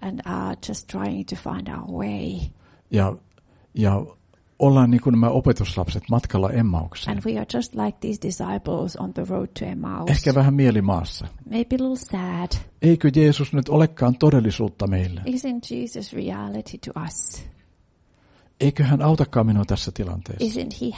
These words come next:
Speaker 1: helping me in this situation?
Speaker 2: Mutta hän voi paljastaa, kuka hän on.
Speaker 1: But he can reveal who he is.
Speaker 2: Mitkä ne oli ne elementit, mitä me nähdään tässäkin luvussa?
Speaker 1: And what are the elements that we see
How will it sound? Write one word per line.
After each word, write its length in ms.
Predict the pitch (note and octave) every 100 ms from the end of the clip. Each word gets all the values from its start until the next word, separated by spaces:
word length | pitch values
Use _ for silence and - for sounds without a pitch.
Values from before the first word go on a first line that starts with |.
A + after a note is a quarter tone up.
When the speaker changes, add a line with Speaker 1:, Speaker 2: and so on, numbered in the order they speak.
| -
Speaker 1:
helping 380 | B3+ - A3 F#3
me 60 | E3+
in 260 | E3 E3
this 220 | E3 D#3
situation? 840 | - - - - - E3+ - G3 D#3 - _ _ _ _
Speaker 2:
Mutta 280 | A2 G2 -
hän 300 | F2 B2+ A2+
voi 200 | G2 F#2+
paljastaa, 600 | F#2 G2+ F#2+ E2 - F#2+
kuka 220 | - G#2+ E2+
hän 220 | F2 -
on. 100 | F#2+ G2+ -
Speaker 1:
But 100 | G3+ -
he 120 | D4
can 220 | C#4+ G#3 F#3
reveal 500 | F#3 F3+ F#3 F3 D3+ D#3
who 120 | - D#3+ -
he 380 | - - E3 D3+ D3+
is. 260 | - -
Speaker 2:
Mitkä 300 | C3+ D3 C3+
ne 80 | A#2
oli 180 | A2 A2
ne 120 | G#2+
elementit, 540 | B2+ C3 A2+ G2+ G2+ -
mitä 200 | G2+ G2+
me 120 | G2+
nähdään 280 | B2 G#2+ G2+
tässäkin 480 | F#2+ G#2+ - - G2
luvussa? 420 | G#2 F#2 - - G2
Speaker 1:
And 160 | G#3
what 140 | A#3 C4+
are 140 | C4
the 160 | B3+ A#3+
elements 420 | A#3+ A3+ G3+ -
that 220 | - -
we 120 | G#3 G#3
see 420 | - A#3 G#3